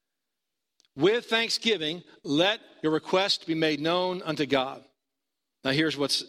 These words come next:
here's what's incredible. Paul gives us here in verse six the antidote for worry and anxiety.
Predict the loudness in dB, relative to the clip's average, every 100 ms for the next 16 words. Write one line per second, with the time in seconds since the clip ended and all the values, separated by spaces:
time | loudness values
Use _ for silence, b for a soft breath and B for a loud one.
0 | -16 _ 0 0 0 -4 -2 -2 -2 -4
1 | -12 _ _ _ B B B 2 2 2
2 | 0 0 0 -2 -2 0 -2 -4 -2 -2
3 | 0 0 -2 -4 -4 -2 -2 -2 -4 -4
4 | -4 -6 -2 0 0 -2 -2 -2 -2 -4
5 | -6